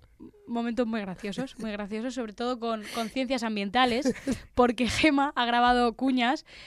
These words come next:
Speaker 1: de ciencias ambientales. Bueno, ha tenido mucha relación con este grado tan querido por nosotros en, en la U M H,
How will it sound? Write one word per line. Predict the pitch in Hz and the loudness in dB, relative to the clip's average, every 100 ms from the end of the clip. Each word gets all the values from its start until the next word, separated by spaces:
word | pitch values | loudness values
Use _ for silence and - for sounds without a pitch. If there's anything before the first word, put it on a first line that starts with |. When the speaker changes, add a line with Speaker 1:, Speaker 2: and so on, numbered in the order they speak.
| - - | -20 -6
Speaker 1:
de | 214 233 | 0 2
ciencias | 254 226 226 | 2 -2 -4
ambientales. | 226 208 202 247 262 247 | -4 -4 0 2 4 4
Bueno, | 269 247 | 2 2
ha | |
tenido | 302 311 349 285 | 2 4 4 4
mucha | 285 302 285 | 0 0 0
relación | 262 277 277 | 0 -2 -4
con | 262 240 | -4 -4
este | - 254 233 | -4 -4 0
grado | 233 254 254 | 2 4 2
tan | 240 233 | -2 -2
querido | 233 254 254 | -2 0 0
por | 240 226 | 0 -2
nosotros | 214 240 226 233 | 0 -2 -2 -2
en, | 226 208 | -4 -6
en | 208 214 | -8 -6
la | 202 | -4
U | 226 | -4
M | 226 | -2
H, | 233 247 240 | -2 -2 -4